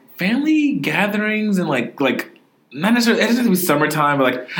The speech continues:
outdoor family gatherings involving food, involving, like, homemade food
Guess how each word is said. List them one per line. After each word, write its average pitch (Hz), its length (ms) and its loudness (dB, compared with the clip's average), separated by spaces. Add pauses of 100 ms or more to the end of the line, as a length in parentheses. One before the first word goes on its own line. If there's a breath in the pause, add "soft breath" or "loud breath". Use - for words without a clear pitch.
(160 loud breath)
outdoor 180 640 2
family 120 340 0
gatherings 95 680 0
involving 90 460 -2
food, 82 540 -6 (360)
involving, 101 400 0
like, 90 300 -2
homemade 90 600 -4
food 90 380 -4